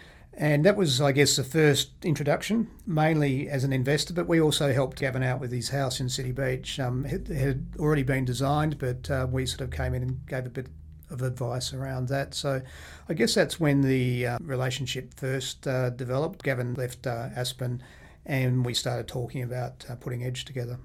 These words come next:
I had a few projects that, uh, I'd already, um, gone out and done the groundwork on, and, and they were projects that we effectively became the first Edge projects.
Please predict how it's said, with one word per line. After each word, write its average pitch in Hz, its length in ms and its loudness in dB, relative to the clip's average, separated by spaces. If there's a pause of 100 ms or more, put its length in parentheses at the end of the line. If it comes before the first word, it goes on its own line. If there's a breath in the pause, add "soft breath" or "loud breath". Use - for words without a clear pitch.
(400 soft breath)
I 147 160 8
had 151 100 10
a 135 60 8
few 135 200 2
projects 131 580 4
that, 127 320 0
uh, 131 300 0
I'd 127 160 2
already, 123 540 0
um, 120 220 -2
gone 123 220 -2
out 120 180 -6
and 123 340 -6 (120)
done 120 160 -2
the 120 60 -6
groundwork 120 640 -4
on, 123 160 -4
and, 123 260 -4
and 123 200 -6
they 123 160 -2
were 120 220 -4 (380 loud breath)
projects 127 480 2
that 139 120 -6
we 123 280 -4
effectively 127 640 -8
became 123 360 -10
the 117 60 -10
first 117 320 -10
Edge 117 220 -10
projects. 120 640 -10